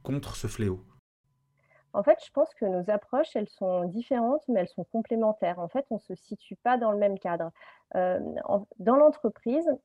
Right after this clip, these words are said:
Speaker 2: euh, au début, quand le réseau S N C F au féminin s'est créé, il a presque dix ans maintenant, le réseau. Il s'adressait, euh, spécifiquement aux femmes et aux cadres, en se disant, voilà, qu'est-ce qu'on peut faire pour, euh, euh, euh,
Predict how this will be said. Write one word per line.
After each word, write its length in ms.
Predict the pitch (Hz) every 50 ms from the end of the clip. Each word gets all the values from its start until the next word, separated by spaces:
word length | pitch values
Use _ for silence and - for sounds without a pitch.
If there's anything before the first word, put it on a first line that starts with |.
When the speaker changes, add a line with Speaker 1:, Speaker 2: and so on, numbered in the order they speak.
| - 202
Speaker 2:
euh, 200 | 190 185 180 180 -
au 80 | 214
début, 300 | 208 208 214 190 240 330
quand 180 | - 269 226 -
le 80 | 196 185
réseau 240 | 190 190 190 247
S 160 | 247 254 - 233
N 100 | 226 226
C 180 | - - 226 214
F 80 | -
au 40 | 220
féminin 420 | - - 214 208 214 214 214 220 214
s'est 180 | - - 196
créé, 380 | - _ - 214 214 233 262 277
il 100 | 226 208
a 60 | 185
presque 340 | - - 233 - _ - 233 214 202 202 196 185 185 175 -
dix 340 | 175 180 185 208 196 202
ans 80 | 202 202
maintenant, 260 | 190 180 175 175 175
le 180 | 175 175 180 170
réseau. 240 | 175 170 165 165 - _ - - - - - -
Il 60 | -
s'adressait, 680 | - 240 214 220 226 226 - - 269 277 302 320 - -
euh, 140 | 202 196
spécifiquement 960 | 196 - - - 285 269 - - - - 226 - - 233 247 262 277 285 - _ - -
aux 80 | 214
femmes 380 | - - - 233 240 254 262 - -
et 120 | 233 220
aux 80 | 202 208
cadres, 280 | - 180 165 208 - - _ - - - _ -
en 120 | - 214 202
se 60 | 190
disant, 420 | 202 202 196 220 226 247 262 269 233
voilà, 260 | 214 208 196 190 190
qu'est-ce 260 | - - 277 - -
qu'on 160 | - 294 277
peut 140 | 262 - 247
faire 480 | 226 - - 233 226 226 247 262 - - _
pour, 240 | - 220 233 233 220
euh, 140 | 185 185 190 - - - - - -
euh, 420 | 202 190 190 190 190 190 190 190 185 190 - -
euh, 220 | 202 190 180 180